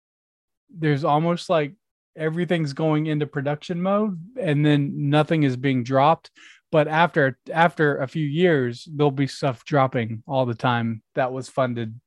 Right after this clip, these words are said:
in the past. And then, of course, we're, we, there's a lot of content we have where the content's already made. Um,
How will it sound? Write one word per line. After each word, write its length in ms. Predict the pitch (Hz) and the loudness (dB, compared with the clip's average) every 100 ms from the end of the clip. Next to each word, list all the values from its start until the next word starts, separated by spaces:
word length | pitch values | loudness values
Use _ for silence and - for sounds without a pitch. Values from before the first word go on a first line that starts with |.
| _ | _
in 120 | 147 123 | -6 -4
the 60 | |
past. 540 | 117 123 110 - - - - - - | -2 -2 -4 -10 -20 -20 -20 -20 -6
And 160 | 175 175 | 2 6
then, 100 | 214 | 8
of 100 | 190 | 6
course, 360 | - 180 160 175 | 6 6 4 0
we're, 220 | 160 170 | -2 -2
we, 220 | 170 165 | 0 2
there's 240 | 160 160 | 4 4
a 40 | 156 | 6
lot 180 | 165 180 | 6 6
of 80 | |
content 380 | 180 156 139 147 | 4 2 2 -2
we 120 | 139 | -4
have 340 | 147 143 139 135 | -2 0 0 -2
where 300 | 143 143 139 139 147 | -6 -4 -4 -8 -12
the 80 | |
content's 480 | 131 160 156 160 143 | -4 0 0 0 2
already 240 | 147 139 117 | 2 2 2
made. 480 | 135 190 143 123 - _ _ _ _ | 2 4 2 -2 -10 _ _ _ _
Um, 380 | 170 143 135 - | 0 2 2 -4